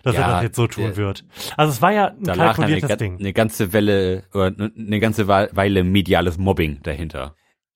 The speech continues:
Speaker 1: Genau. Und aus meiner Sicht ist dieser Rücktritt in der Art und Weise, wie er passiert ist, nämlich ein ziemlich großer Mittelfinger an die Medien.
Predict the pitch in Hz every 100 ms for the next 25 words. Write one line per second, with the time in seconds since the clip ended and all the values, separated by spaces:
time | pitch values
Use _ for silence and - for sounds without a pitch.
0 | _ - 247 247 139 113 _ _ - 202
1 | 214 - _ _ _ _ - 175 165 156
2 | 175 233 214 160 175 175 - 165 - 160
3 | 160 156 151 - - - 120 202 - -
4 | 160 - 135 160 143 147 131 131 185 147
5 | 131 143 143 139 127 180 180 - 165 -
6 | - - 127 147 151 143 135 120 - _
7 | - - 185 196 175 - 156 143 143 135
8 | 143 123 147 135 123 127 135 120 123 107
9 | 92 98 95